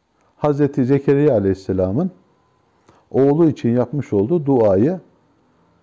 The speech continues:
değil mi? Şeyden oku, Meryem suresinden.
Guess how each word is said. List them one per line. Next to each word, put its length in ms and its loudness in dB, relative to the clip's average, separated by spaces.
değil 140 -2
mi? 120 -6
Şeyden 320 0
oku, 300 -6
Meryem 360 -2
suresinden. 540 -14